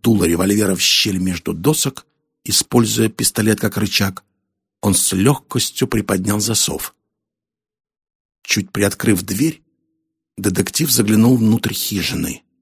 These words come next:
Внутри было очень темно, но он услышал чьё-то дыхание, прерываемое истерическими всхлипами. Детектив чиркнул спичкой,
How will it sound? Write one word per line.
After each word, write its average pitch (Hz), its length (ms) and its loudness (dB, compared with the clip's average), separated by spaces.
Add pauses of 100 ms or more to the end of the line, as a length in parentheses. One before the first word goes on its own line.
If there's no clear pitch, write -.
(840)
Внутри 98 460 0
было 110 240 0
очень 101 360 0
темно, 117 400 2
но 120 160 6
он 127 140 8
услышал - 580 2 (540)
чьё-то 123 360 0
дыхание, 139 680 0
прерываемое 123 920 2 (500)
истерическими - 920 -2
всхлипами. - 920 0 (1040)
Детектив 90 680 -4
чиркнул 92 420 -2
спичкой, - 640 -4